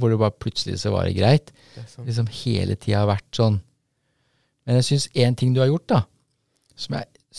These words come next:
Speaker 1: skikkelig stolt over,
Speaker 2: Mm.
Speaker 1: det er at du har vært så åpen med det.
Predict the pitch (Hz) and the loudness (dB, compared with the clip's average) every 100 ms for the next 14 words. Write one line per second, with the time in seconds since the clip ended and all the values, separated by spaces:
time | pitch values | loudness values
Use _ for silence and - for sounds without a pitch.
0 | - - 127 _ 120 113 117 101 - 123 | -4 -2 -4 _ -10 -4 -4 -4 -2 2
1 | 170 143 107 _ 120 113 117 110 127 127 | 4 2 -2 _ -14 -14 -12 -4 0 2
2 | 104 95 113 110 - - 107 - 92 90 | 0 2 0 0 -2 -4 -4 -2 -4 0
3 | 104 | 2